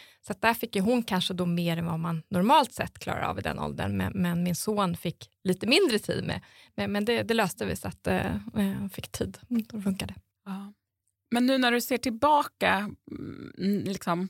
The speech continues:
Speaker 2: på, på den tiden som var, kan du se att du liksom sörjde klart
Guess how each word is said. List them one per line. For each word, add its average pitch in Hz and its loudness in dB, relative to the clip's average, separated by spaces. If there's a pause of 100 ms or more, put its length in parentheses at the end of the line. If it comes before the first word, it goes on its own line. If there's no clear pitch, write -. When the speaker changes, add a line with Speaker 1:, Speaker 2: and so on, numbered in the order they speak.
Speaker 2:
på, 190 2
på 202 -2
den 180 0
tiden 180 0
som 208 -2
var, 240 6 (120)
kan 208 2
du 190 0
se 208 2
att 196 0
du 208 0
liksom 190 -2 (540)
sörjde 196 0
klart 311 0